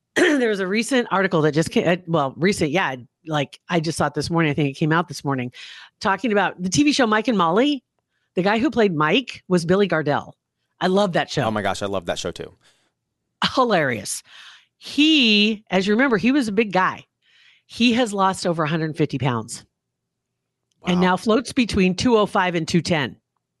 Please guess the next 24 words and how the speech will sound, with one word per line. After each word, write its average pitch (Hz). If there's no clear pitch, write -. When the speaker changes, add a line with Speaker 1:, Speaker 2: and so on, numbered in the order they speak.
Speaker 1:
So 175
he 262
was 208
Speaker 2:
Be 85
big. 147
Speaker 1:
way 196
over. 160
Speaker 2:
Yeah. 151
Speaker 1:
He 208
was 180
big. 131
Speaker 2:
Yeah, 87
he 101
big. 143
Speaker 1:
Big 160
guy. 131
And 196
he 196
said 196
that 175
his 165
diabetes 185
is 208
gone. 180